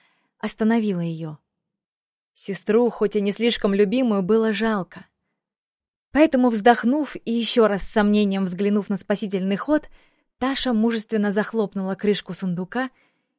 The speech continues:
и снова накидала на него хлам. Когда за дверью раздались тяжелые шаги, принцесса с замиранием сердца бросилась в темный угол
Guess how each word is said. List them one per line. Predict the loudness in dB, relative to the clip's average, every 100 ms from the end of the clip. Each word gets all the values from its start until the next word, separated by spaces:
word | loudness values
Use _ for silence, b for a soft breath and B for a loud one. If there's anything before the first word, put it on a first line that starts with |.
| _ -10
и | -6
снова | 0 2 0 -2
накидала | -4 -6 -2 0 0
на | -2
него | -2 -4 -6
хлам. | -8 -6 -6 -8 -16 _ _ _ _ _ _ _ _ _ _ _ _ _ -10
Когда | -6 -2 0
за | 2
дверью | 2 2 4 4
раздались | 2 2 0 0 -2
тяжелые | -2 0 0 0
шаги, | -2 -6 -4 -6 -6 _ _ _ _ -6
принцесса | -2 -2 0 0 0 -2
с |
замиранием | 2 4 4 4 4 0
сердца | 0 -2 -2 -6
бросилась | -2 -4 -4 -8 -8
в | 0
темный | 0 2 -2 -4
угол | -8 -6 -8 -10